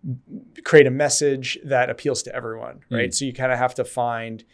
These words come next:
Speaker 1: those, those folks who are impassioned. And for the people who don't get it, it's like, "Okay, like, we, we've got enough people here." And to your point, when that community gets together, it's like magic, right? Because everyone's singing from the same songbook and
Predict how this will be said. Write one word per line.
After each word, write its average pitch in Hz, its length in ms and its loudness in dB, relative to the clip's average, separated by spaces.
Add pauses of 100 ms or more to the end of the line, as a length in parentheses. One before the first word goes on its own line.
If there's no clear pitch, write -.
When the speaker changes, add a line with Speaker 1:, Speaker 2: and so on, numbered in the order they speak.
(420)
Speaker 1:
those, 120 560 0
those 123 200 -4
folks 123 380 2
who 131 100 -4
are 117 120 -2
impassioned. 107 600 -4
And 98 160 -16
for 127 120 -8
the 123 60 -4
people 139 220 -2
who 139 60 2
don't 135 160 0
get 135 220 4
it, 180 120 2
it's - 160 -10
like, 113 300 -6
"Okay, 104 420 -6
like, 101 200 -8 (160)
we, 117 160 -6
we've 113 200 -12
got 123 140 2
enough 110 220 -8
people 110 300 -10
here." 113 360 -6 (240)
And 127 180 -4
to 151 80 0
your 127 120 2
point, 151 420 6 (520)
when 139 300 4
that 147 200 6
community 160 640 0 (760)
gets 147 240 8
together, 147 600 2 (320)
it's 131 180 -2
like 123 180 0
magic, 127 500 -4
right? 113 180 -2
Because 117 220 -4
everyone's 123 500 -2
singing 123 320 -6
from 120 140 -10
the 110 80 -12
same 120 220 -4
songbook 117 720 -2
and 95 180 -10